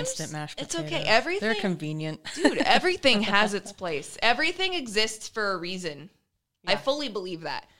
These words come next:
Speaker 2: Sometimes we abuse the reason that they exist.
Speaker 1: <laughs>
Speaker 2: Sometimes we don't. It just depends. You're, you're trying to learn that skill set where nothing is off limits, 'cause nothing really is off limits to you. You just need to teach yourself moderation.
Speaker 1: Right.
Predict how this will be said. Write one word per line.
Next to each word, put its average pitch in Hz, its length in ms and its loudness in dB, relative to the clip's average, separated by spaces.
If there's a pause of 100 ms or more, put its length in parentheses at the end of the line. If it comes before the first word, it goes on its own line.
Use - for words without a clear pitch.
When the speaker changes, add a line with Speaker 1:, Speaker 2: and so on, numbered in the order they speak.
(300)
Speaker 2:
Sometimes 294 600 0
we 254 180 -6
abuse 294 400 -2
the 180 120 0
reason 156 340 -2
that 156 120 -2
they 151 200 2
exist. 175 500 2
Speaker 1:
<laughs> - 0 -
Speaker 2:
Sometimes 254 640 4
we 285 140 4
don't. 269 360 8
It 196 140 2
just 208 240 0
depends. 220 480 2
You're, 202 140 2 (100)
you're 202 160 -4
trying 208 340 2
to 196 60 0
learn 180 240 0
that 185 160 0
skill 170 260 2
set 196 320 2
where 180 320 4 (280)
nothing 254 580 0
is 190 540 4
off 175 200 6
limits, 156 420 -8
'cause 220 200 -4
nothing 381 320 2
really 262 300 0
is 185 260 0
off 156 240 2
limits 156 380 -6
to - 120 -8
you. 143 180 -8
You 170 180 -8
just 254 240 -4
need 226 200 -2
to 185 60 -8
teach - 300 -6
yourself 160 420 -2
moderation. 147 760 -6
Speaker 1:
Right. 180 260 4